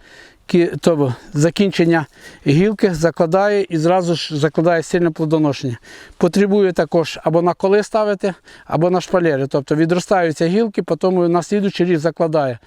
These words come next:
Плодоношення на рік, один рік закладає прирост, на другий рік повністю його закладає плодоношення. Тобто його треба формувати на відновлені гілки. Тобто в-, одна гілка рік відростає, відхиляється донизу, на слідуючий рік вона плодоносить.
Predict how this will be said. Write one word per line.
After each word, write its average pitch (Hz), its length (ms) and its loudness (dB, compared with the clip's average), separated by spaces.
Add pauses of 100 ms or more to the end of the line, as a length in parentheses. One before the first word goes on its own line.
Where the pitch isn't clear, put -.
(280)
Плодоношення 196 640 0
на 175 220 0
рік, 135 140 -4 (260)
один 185 320 0
рік 175 140 2
закладає 160 680 0 (440)
прирост, 202 440 0
на 160 100 2
другий 190 280 2
рік 185 180 0
повністю 185 400 -2
його 170 120 2
закладає 165 540 -2
плодоношення. 151 720 -4 (380)
Тобто 180 280 0
його 190 140 2
треба 185 240 2
формувати 180 600 2
на 170 160 2
відновлені 180 560 0
гілки. 147 480 0
Тобто 151 300 -4
в-, 139 200 -6
одна 170 380 2
гілка 165 360 2
рік 170 300 -2 (320)
відростає, 175 680 0 (420)
відхиляється 170 800 0
донизу, 190 460 0
на 170 140 0
слідуючий 185 480 -2
рік 165 100 -4
вона 170 160 0
плодоносить. 156 640 -2